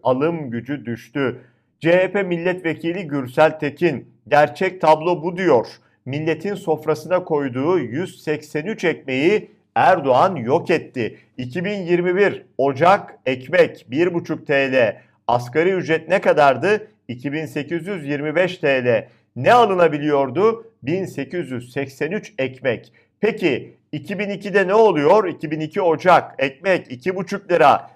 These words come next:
Asgari ücreti ne yaptılar? Dört bin iki yüz elli T L. Ne alıyor o para? Bin yedi yüz ekmek alınabiliyor.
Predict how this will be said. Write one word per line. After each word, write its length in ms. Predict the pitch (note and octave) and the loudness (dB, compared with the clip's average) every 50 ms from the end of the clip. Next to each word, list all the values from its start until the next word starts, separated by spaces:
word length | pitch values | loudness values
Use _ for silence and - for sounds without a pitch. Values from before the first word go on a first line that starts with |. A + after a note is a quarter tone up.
| _ _ _ - | _ _ _ 2
Asgari 420 | B2+ C3+ - - - E3+ F3 F#3 G3 | 2 2 2 2 -2 0 0 0 0
ücreti 400 | F#3+ F3 D#3+ F3+ F3+ F3+ F3 F3+ | -2 0 0 -2 0 0 0 2
ne 60 | G#3+ | 4
yaptılar? 760 | A3+ G#3+ F#3+ E3 - - F3 D#3+ E3+ F#3+ G#3 G#3+ - - - _ _ _ _ _ _ _ _ _ _ _ _ _ _ _ _ B2 | 6 6 6 6 4 0 -2 4 6 6 6 6 4 -4 -18 _ _ _ _ _ _ _ _ _ _ _ _ _ _ _ _ 2
Dört 260 | D#3+ F#3 F#3+ F3+ - | 4 4 4 4 -2
bin 80 | F3+ F3+ | -6 -6
iki 160 | F#3 F3+ F3+ | -6 -6 -6
yüz 160 | G3+ G3 D#3+ | -6 -4 0
elli 300 | F3 F3 F3 E3+ F3 G3 | 0 0 0 0 -2 -4
T 260 | E3+ F3 E3 D#3 D#3 D#3 | 2 6 6 6 6 6
L. 340 | D#3 C#3+ A#2+ G#2 - - _ _ _ _ _ - | 6 6 4 4 -2 -8 _ _ _ _ _ -8
Ne 140 | C3 E3 A3 | 0 2 4
alıyor 420 | B3 B3 A#3+ G#3+ F3+ F3+ E3+ E3 | 6 6 6 4 4 4 4 4
o 120 | D#3 D3+ D3+ | 4 2 2
para? 520 | D#3 C#3+ C#3+ F3 G3+ A3 A3+ A3+ - _ _ _ _ _ - | 2 4 6 6 6 4 4 0 -8 _ _ _ _ _ -8
Bin 200 | D3 F3 F3+ E3+ | -8 -6 -6 -4
yedi 260 | C#3+ C#3+ C#3 B2 D3+ | -4 -6 -6 -6 -6
yüz 200 | E3+ E3 C#3 A#2+ | -6 -6 -4 -4
ekmek 360 | C#3 C3+ - - C3+ C#3 C3 | -4 -6 -6 -6 -8 -4 -2
alınabiliyor. 720 | C3 B2 B2 B2 B2 A#2+ A2+ A#2+ A2+ A#2 A2+ G#2+ G2+ G2 | -2 -2 0 0 -2 -2 -4 -4 -6 -4 -2 -2 -4 -4